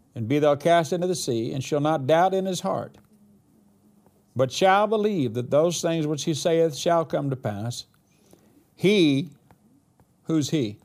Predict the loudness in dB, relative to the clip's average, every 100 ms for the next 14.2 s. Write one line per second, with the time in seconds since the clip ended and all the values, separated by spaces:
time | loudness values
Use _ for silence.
0 | _ _ _ _ _ _ _ _ -10 0
1 | 0 0 -2 -2 -4 -2 0 2 2 2
2 | -2 -6 -6 -6 -4 -2 -2 -4 -6 -8
3 | -8 -4 -4 -4 -6 -10 -8 -8 -10 -12
4 | -12 -14 -20 _ -20 -20 -20 _ _ -2
5 | 2 4 4 0 -8 _ -2 0 4 4
6 | 4 2 -2 -16 _ _ _ _ _ _
7 | _ -2 0 0 2 2 2 2 0 0
8 | -2 -2 -6 -14 _ _ _ _ -8 2
9 | 4 4 4 0 2 2 2 2 0 -4
10 | -2 -2 -2 -2 -2 0 0 2 4 2
11 | 0 -2 -4 -4 -2 0 2 2 0 -6
12 | -6 -6 -8 _ -4 -2 -4 -6 -8 -8
13 | -6 -4 0 0 0 -4 -6 -4 -4 -6
14 | -6 -6